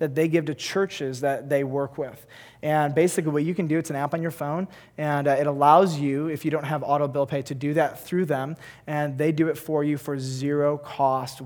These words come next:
whatsoever, which is pretty great. And, uh, in the meantime, though, you gotta just figure out, for some of you, like, you need to actually write a check or to put cash in there. Like, that's an actual act of worship in a very special way. I wanna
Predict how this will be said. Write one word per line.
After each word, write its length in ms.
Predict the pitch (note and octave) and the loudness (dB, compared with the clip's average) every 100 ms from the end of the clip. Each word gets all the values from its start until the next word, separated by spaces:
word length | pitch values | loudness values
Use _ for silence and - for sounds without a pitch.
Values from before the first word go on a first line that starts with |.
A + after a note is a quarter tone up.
| A#2+ | -8
whatsoever, 600 | C3+ B2 - B2+ B2 B2+ | -8 -8 -10 -8 -8 -8
which 220 | B2 C#3 | -10 -10
is 80 | B2+ | -12
pretty 320 | - C3+ B2+ | -8 -6 -6
great. 320 | B2+ B2+ B2+ - - - - - | -6 -8 -10 -16 -20 -20 -12 -2
And, 240 | D3+ D3 | 0 4
uh, 220 | D3 C#3 B2 | 6 6 6
in 80 | D#3 | 2
the 60 | |
meantime, 440 | F3 A#3 A3+ F3 D#3 | 4 4 4 0 2
though, 120 | D3+ | 0
you 200 | D3+ F3+ | 0 2
gotta 220 | G#3 F3 | 4 4
just 180 | D#3 D#3+ | 2 -4
figure 260 | E3 C#3 C#3+ | -4 0 2
out, 240 | D3 D3+ | 2 0
for 80 | D3+ | -4
some 220 | - D#3+ | -6 -4
of 100 | D#3 | -2
you, 140 | E3+ | 0
like, 200 | E3+ D3+ | 0 0
you 120 | F3 E3+ | 0 0
need 320 | D#3+ D#3+ E3+ | 0 0 0
to 140 | E3+ | 0
actually 380 | C#3+ D3 - D#3 | 2 0 -2 -4
write 200 | C3 C#3 | 0 -2
a 60 | C#3 | -2
check 360 | C#3+ C#3 D3+ | -2 -4 -4
or 120 | D3 | -4
to 60 | C#3 | -6
put 200 | - C3+ | -6 -8
cash 320 | C#3 C3+ C3+ | -6 -6 -6
in 100 | E3 | -6
there. 160 | D#3+ E3 | -4 -2
Like, 200 | C3 - - - | -2 -6 -12 0
that's 220 | D3+ D3 | 0 0
an 60 | C#3+ | -4
actual 360 | C#3 C#3+ C#3+ - | -4 -4 -4 -4
act 260 | C#3 C3 | -4 -4
of 100 | C3+ | -6
worship 380 | B2 C3 B2+ C3+ | -4 -6 -4 -6
in 80 | C3+ | -6
a 40 | |
very 180 | C3 B2+ | -6 -6
special 420 | - - C3 - | -8 -8 -8 -6
way. 140 | C3 C3 | -6 -4
I 40 | |
wanna 280 | C3+ C#3 | -4 -8